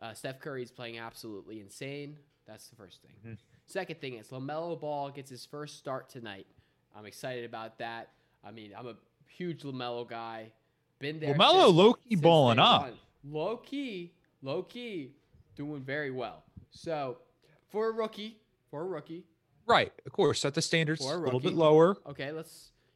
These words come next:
Speaker 1: you know,
Speaker 2: Mm-hmm.
Speaker 1: I mean, he, so, but what I'm saying is,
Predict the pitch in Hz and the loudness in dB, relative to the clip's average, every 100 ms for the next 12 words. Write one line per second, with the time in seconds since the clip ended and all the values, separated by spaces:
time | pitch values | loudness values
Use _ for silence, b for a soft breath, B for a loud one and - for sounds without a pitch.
0 | _ 156 123 107 131 - 131 143 151 _ | _ -10 -10 -10 -14 -20 -16 -10 -10 _
1 | - 147 143 127 135 139 - _ _ _ | -12 -10 -10 -10 -12 -16 -18 _ _ _
2 | - 147 131 117 - _ _ 175 165 165 | -12 -8 -6 -8 -14 _ _ -10 -10 -12
3 | 160 165 156 143 139 127 - - | -10 -10 -10 -10 -12 -14 -16 -20